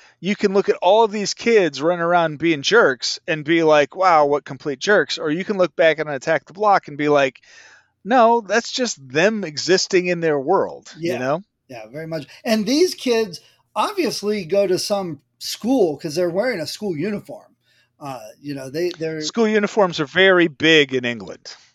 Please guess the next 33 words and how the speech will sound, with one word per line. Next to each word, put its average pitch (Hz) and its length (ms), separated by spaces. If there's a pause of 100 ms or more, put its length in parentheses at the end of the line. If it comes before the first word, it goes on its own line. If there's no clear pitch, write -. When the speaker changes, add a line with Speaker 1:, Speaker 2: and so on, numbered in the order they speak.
(240)
Speaker 2:
Even 180 300
if 156 140
you're 147 80
not 160 240
in 175 180
the 185 80
school, 214 420
really? 165 460 (1900)
Speaker 1:
<laughs> 165 180 (880)
I 196 120
assume 240 340
they're 190 180
out 165 220
smoking 165 460
on 120 160
their 120 100
lunch 131 320
break 104 240
or 101 80
something. 165 180
Speaker 2:
Ah, 147 220 (220)
well, 226 200
because 220 320
you'd 262 140
never 254 220
get 202 160
American 180 500
kids 160 300
voluntarily 165 880
wearing 151 320
a 131 80
school 147 320
uniform. 143 520